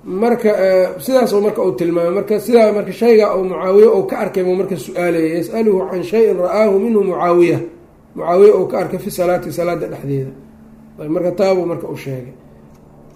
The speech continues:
Baabu lxathi, rawaahu Muslim, baabu lxathi calaa salaati lwitri. Salaatulwitriga isku boorin la isku booriyo caddaynteedii buu u baab yahay.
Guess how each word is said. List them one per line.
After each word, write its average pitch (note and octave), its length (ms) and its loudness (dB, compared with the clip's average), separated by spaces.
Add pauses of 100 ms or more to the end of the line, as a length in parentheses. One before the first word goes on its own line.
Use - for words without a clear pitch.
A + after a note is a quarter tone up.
(140)
Baabu A3 440 6
lxathi, A3 440 2 (220)
rawaahu G3 380 2
Muslim, F#3+ 360 0
baabu G#3 280 4
lxathi G#3 320 -2
calaa F#3+ 280 0
salaati F#3 400 0
lwitri. F3+ 440 4 (140)
Salaatulwitriga F3+ 800 -2
isku - 200 -8
boorin F3+ 340 2
la F3 60 6
isku - 180 -4
booriyo F3 380 0
caddaynteedii E3 560 0
buu D#3+ 100 -2
u - 20 -6
baab D#3 260 -4
yahay. A#2+ 140 -12